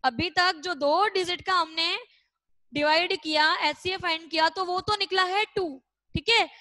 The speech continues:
But अपने को पता है कि अपने पास एक डिजिट और रहती है अभी, रहती है ना? अभी एक और डिजिट अपने पास में रहती है, तो अपन क्या करेंगे, जो third digit हमारी रहती है, मतलब ट्वेल्व,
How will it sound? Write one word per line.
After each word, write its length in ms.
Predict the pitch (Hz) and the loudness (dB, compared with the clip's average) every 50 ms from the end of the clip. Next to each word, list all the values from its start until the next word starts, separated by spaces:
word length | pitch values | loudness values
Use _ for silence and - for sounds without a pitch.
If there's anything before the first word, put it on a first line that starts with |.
| - _ _ 269 311 | -20 _ _ 0 0
But 120 | 403 - - | 0 0 0
अपने 300 | 339 330 - - 370 415 | -4 -4 -4 0 0 0
को 120 | 427 427 453 | 2 2 2
पता 260 | - 403 - - 370 | 2 2 2 2 2
है 120 | 370 381 | 2 2
कि 80 | 392 415 | 2 2
अपने 260 | 427 392 - 330 359 | 0 0 0 -2 -4
पास 280 | 359 359 381 392 381 - - | 0 0 0 0 0 -2 -4
एक 200 | 311 320 311 277 | -4 -4 -4 -6
डिजिट 280 | 339 339 381 392 - | -8 -6 -6 -4 0
और 200 | 370 330 339 370 | 0 2 2 2
रहती 360 | 381 349 294 262 - - 330 | 0 0 -2 -2 -4 -4 -4
है 120 | 339 339 311 | -2 0 0
अभी, 460 | 285 262 226 254 240 247 247 - - _ _ _ _ _ _ _ _ _ _ _ _ _ _ _ _ _ _ - | -2 -2 -4 -6 -8 -8 -14 -18 -20 _ _ _ _ _ _ _ _ _ _ _ _ _ _ _ _ _ _ -2
रहती 320 | 277 285 285 277 - 370 | -2 -2 -2 -2 -2 0
है 100 | 381 381 | 2 2
ना? 200 | 370 381 392 415 523 - _ - _ _ _ _ _ - | 4 4 2 0 -2 -4 _ -20 _ _ _ _ _ 0
अभी 220 | 285 285 269 359 | 0 2 2 2
एक 360 | 381 339 339 349 370 403 - | 0 2 4 4 4 2 4
और 240 | 370 349 339 370 392 | 4 6 6 6 4
डिजिट 280 | 370 381 370 370 392 381 | 2 0 -2 -2 2 0
अपने 220 | 359 359 339 359 | 0 0 0 0
पास 240 | 349 349 349 359 - | 2 2 2 0 0
में 120 | 339 370 392 | -2 0 2
रहती 360 | 381 339 294 - - 339 339 | 2 2 2 0 -4 -4 -2
है, 140 | 330 294 254 247 _ _ _ _ _ _ - | 0 -2 -2 -4 _ _ _ _ _ _ -2
तो 60 | 359 | -2
अपन 400 | 370 - 302 302 - 392 415 427 | 0 0 0 2 2 0 0 2
क्या 160 | 415 427 427 427 | 4 4 4 4
करेंगे, 580 | 427 403 359 359 370 370 359 370 381 392 415 415 - _ _ _ _ - | 4 2 2 2 2 2 2 2 4 4 2 0 -6 _ _ _ _ -6
जो 100 | - 339 | -4 -4
third 340 | 381 - - 339 339 359 370 | -2 2 4 4 4 4 4
digit 260 | 349 381 370 415 403 | 2 -2 -2 0 -2
हमारी 340 | 415 381 349 339 330 349 381 | -2 0 2 2 2 2 0
रहती 380 | 370 349 302 - - - 339 349 | 0 0 0 -2 -2 -4 -4 -2
है, 160 | 349 339 330 320 | 0 0 0 -2
मतलब 260 | 294 285 294 339 339 | -4 -4 -2 -2 -4
ट्वेल्व, 540 | - - - 320 320 330 311 294 269 254 | -4 -2 0 2 2 4 2 0 -2 -6